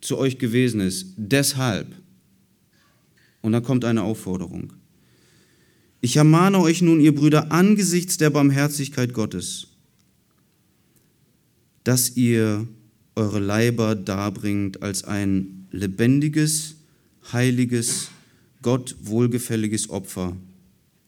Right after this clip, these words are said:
Das sei euer vernünftiger Gottesdienst.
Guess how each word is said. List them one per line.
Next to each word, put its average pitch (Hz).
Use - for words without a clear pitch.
Das 110
sei 95
euer 90
vernünftiger 85
Gottesdienst. -